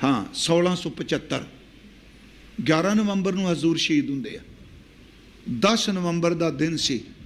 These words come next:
ਪਰ ਉਂਝ ਵੈਸੇ ਜੋ ਮੈਂ ਹਿਸਟਰੀ 'ਚ ਪੜ੍ਹਿਆ, ਮਹਾਰਾਜ ਜੀ ਤਕਰੀਬਨ ਤਿੰਨ ਨਵੰਬਰ ਨੂੰ ਕੈਦ ਕਰ ਲਏ ਗਏ ਸਨ। ਤਿੰਨ ਨੂੰ,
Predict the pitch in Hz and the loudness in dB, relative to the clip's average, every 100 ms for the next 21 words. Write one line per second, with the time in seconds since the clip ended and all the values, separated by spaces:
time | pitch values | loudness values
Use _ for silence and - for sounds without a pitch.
0 | - - - - - 202 208 - 233 254 | -20 -20 -20 -20 -2 0 0 2 4 4
1 | 247 214 214 226 190 202 185 151 151 208 | 2 0 0 -2 0 0 0 2 2 4
2 | 226 240 - 233 190 185 180 190 160 - | 2 0 0 0 0 2 4 4 0 -6
3 | - - - 156 196 208 190 190 170 208 | -20 -14 -4 0 2 2 2 -2 -2 -4
4 | 208 202 196 214 233 190 226 214 - - | -2 -4 0 2 4 4 0 0 -6 2
5 | 254 269 240 196 180 180 180 180 180 - | 4 6 4 4 0 2 2 0 -2 0
6 | 165 156 156 143 135 135 113 104 - - | 0 0 -2 -4 -2 -4 -4 -8 -10 -14
7 | - - - - - - - - - - | -18 -20 -20 -20 -20 -20 -20 -20 -20 -20
8 | - - - - - - 190 180 127 | -18 -18 -16 -16 -16 -2 0 2 -2